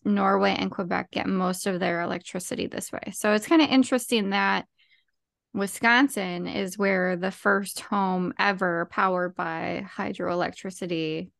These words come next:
was. And it was in eighteen eighty-two.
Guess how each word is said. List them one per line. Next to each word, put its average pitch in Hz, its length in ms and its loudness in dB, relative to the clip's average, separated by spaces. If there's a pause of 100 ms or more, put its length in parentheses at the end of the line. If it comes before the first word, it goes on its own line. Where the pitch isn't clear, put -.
(140)
was. - 640 -4 (260)
And 196 240 -4
it 175 80 -6
was 180 200 -6
in 190 180 -4
eighteen 196 420 -6
eighty-two. 190 640 -6